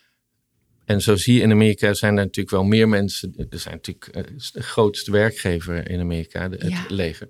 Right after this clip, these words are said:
Speaker 2: Ja,
Speaker 1: Dus
Speaker 2: ja.
Speaker 1: er, er lopen best wel
Speaker 2: Tuurlijk.
Speaker 1: veel veterans. En er is ook een heel mooi programma waar je ziet ook vaak zo'n groepje van wat oude bokken, zeg maar. En die worden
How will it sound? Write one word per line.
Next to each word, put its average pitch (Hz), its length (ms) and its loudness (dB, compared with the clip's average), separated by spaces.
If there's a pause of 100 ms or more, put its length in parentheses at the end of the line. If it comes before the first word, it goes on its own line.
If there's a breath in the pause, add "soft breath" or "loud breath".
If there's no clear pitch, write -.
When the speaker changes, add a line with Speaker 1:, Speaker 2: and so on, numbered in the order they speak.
(140)
Speaker 2:
Ja, 175 260 4 (140)
Speaker 1:
Dus 131 160 0
Speaker 2:
ja. 117 60 4
Speaker 1:
er, 110 120 2
er 110 140 2
lopen 110 300 2
best 110 260 2
wel 117 160 6
Speaker 2:
Tuurlijk. 175 180 -2
Speaker 1:
veel 117 180 4
veterans. 92 720 -2 (800)
En 107 160 0
er - 80 -2
is 117 140 2
ook 110 140 2
een 95 100 2
heel 101 140 4
mooi 95 160 2
programma 120 540 0
waar 107 300 0 (920)
je 104 120 0
ziet 98 220 -4
ook 98 160 -2
vaak 98 240 -2
zo'n 90 160 -6
groepje 123 460 -4
van 92 180 -8
wat 87 200 -10
oude 87 300 0
bokken, 101 420 -2
zeg - 180 -14
maar. 101 100 -4
En 95 80 0
die 101 100 -2
worden 98 180 0